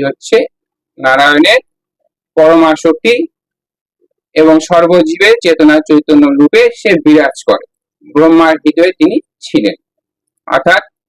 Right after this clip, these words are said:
যার মধ্য দিয়ে ব্রহ্মা বেদ অর্থাৎ বেদবাণী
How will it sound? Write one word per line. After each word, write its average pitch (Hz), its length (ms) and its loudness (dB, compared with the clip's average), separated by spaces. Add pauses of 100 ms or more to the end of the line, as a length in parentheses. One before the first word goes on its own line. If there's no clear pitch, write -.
(240)
যার 147 280 0
মধ্য 156 320 2
দিয়ে 202 240 0 (380)
ব্রহ্মা 233 400 2 (580)
বেদ 175 380 -2 (540)
অর্থাৎ 147 200 -4
বেদবাণী 156 640 0